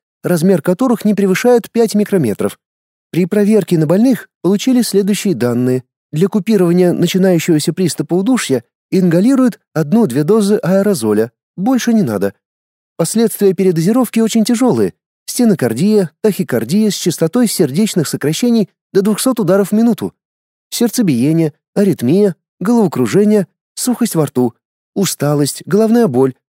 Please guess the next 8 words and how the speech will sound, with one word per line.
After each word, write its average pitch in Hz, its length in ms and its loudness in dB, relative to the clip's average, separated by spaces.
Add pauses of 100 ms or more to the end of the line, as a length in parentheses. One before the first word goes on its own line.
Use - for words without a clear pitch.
(160)
гипергликемия, 160 960 0 (260)
снижение 170 600 0
или 185 200 0
повышение 233 560 0
артериального 196 600 0
давления, 110 560 0 (400)
гипокалиемия, 170 960 0 (280)
бессонница, 170 800 0